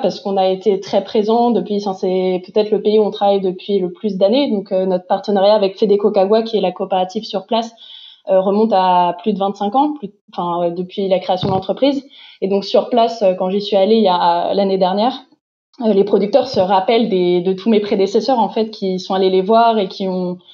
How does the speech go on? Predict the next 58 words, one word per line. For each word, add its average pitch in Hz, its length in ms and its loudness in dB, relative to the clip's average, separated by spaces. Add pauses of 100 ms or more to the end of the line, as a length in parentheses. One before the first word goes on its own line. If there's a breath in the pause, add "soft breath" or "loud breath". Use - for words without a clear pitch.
(160 loud breath)
été, 208 320 2
euh, 185 120 4
sur 196 180 -4
le 208 140 4
terrain 220 320 2
pour 208 120 -4
discuter 190 300 -2
avec 185 180 0
eux 208 60 2
des 185 120 0
projets, 220 580 2
de, 180 340 -4 (480 soft breath)
euh, 170 260 2
qui 165 140 -6
ont 190 40 -2
travaillé 190 180 0
sur 196 160 -2
du 208 100 4
long 196 180 0
terme, 247 280 2
en 226 60 -2
fait. 247 260 2
Donc, 185 120 -6
on 190 80 -2
a 180 380 2
cet 233 220 0
engagement 214 320 2
de 220 60 2
long 214 100 0
terme, 262 200 2
je 233 60 -8
pense 202 140 -6
qu'il 190 120 -4
est 185 60 2
vraiment 196 280 0
unique. 220 440 -2 (480 loud breath)
Et 208 100 2
puis, 214 200 2
au-delà 202 260 4
de 196 40 -12
ça, 247 380 4
euh, 180 480 6
le 196 140 2
fait 233 220 0
qu'il 233 140 0
y 185 60 0
ait 185 40 0
une 190 80 -2
répercussion 202 720 -2
en 208 100 2
France 247 440 -2
avec 196 280 0
les 214 80 0
personnes 202 320 -2
en 196 80 -6
situation 196 440 -2
de 196 80 -4
handicap, 202 420 -2